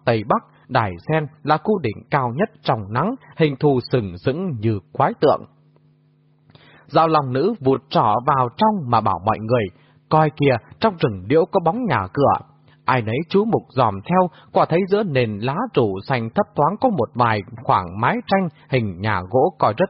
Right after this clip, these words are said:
thơ mộng. Nam Khấp trầm lời, à, đây chính là khu soái đỉnh của hai cha con Đồng Quân kế truyền giặc cờ đen Lưu Vĩnh Phúc xưa. Khấp này nghe nói nàng Ngân Sơn Long Nữ Võ Thiên Kiều trước đây ở Liễu Dinh trên ngọn Phỉ Mã Ác,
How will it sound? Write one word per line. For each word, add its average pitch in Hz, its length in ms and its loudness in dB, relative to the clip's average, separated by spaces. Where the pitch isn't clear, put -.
thơ 113 200 0
mộng. 117 200 2
Nam 123 180 2
Khấp 214 120 0
trầm 104 280 0
lời, 101 240 0
à, 127 180 2
đây 170 200 2
chính 233 240 -4
là 101 140 0
khu 135 260 0
soái 165 360 -2
đỉnh 104 300 -2
của 127 180 2
hai 127 240 0
cha 127 200 0
con 120 260 -2
Đồng 113 300 -2
Quân 113 240 0
kế 156 180 -4
truyền 104 260 0
giặc - 200 -4
cờ 127 100 0
đen 175 220 0
Lưu 123 300 0
Vĩnh 135 240 0
Phúc 240 180 0
xưa. 160 280 4
Khấp - 180 0
này 117 260 0
nghe 139 160 0
nói 131 240 -2
nàng 104 180 0
Ngân 113 280 -2
Sơn 113 320 -2
Long 117 180 2
Nữ 165 220 0
Võ 139 200 2
Thiên 113 180 -2
Kiều 101 300 -2
trước 196 160 -2
đây 151 120 0
ở 107 220 2
Liễu 147 280 -2
Dinh 196 220 0
trên 143 220 2
ngọn 120 320 0
Phỉ 120 180 0
Mã 113 140 -2
Ác, 233 480 -4